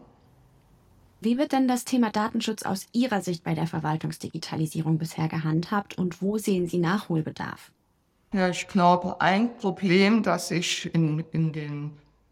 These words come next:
Speaker 2: ganzen Jahren immer gezeigt hat, ist, dass Datenschutzfragen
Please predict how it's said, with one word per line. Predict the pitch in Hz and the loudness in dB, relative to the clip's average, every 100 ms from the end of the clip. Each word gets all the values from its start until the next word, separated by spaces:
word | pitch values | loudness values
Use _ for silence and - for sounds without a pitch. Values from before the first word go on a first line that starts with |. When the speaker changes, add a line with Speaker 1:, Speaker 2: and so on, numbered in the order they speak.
| - | -6
Speaker 2:
ganzen | 143 175 - 170 160 | -2 -2 -2 -2 -2
Jahren | - 65 - 180 | 0 -2 -2 -4
immer | - 190 180 | 0 0 0
gezeigt | 170 160 165 143 147 - | -4 -8 -4 -4 -6 -4
hat, | 185 165 | -2 -2
ist, | - 165 - | -6 -10 -6
dass | 151 - - - _ | -8 -6 -12 -16 _
Datenschutzfragen | - - - - - - 180 - - 151 160 170 160 165 | 0 0 0 -4 -2 -2 -4 -6 -8 0 2 2 2 -4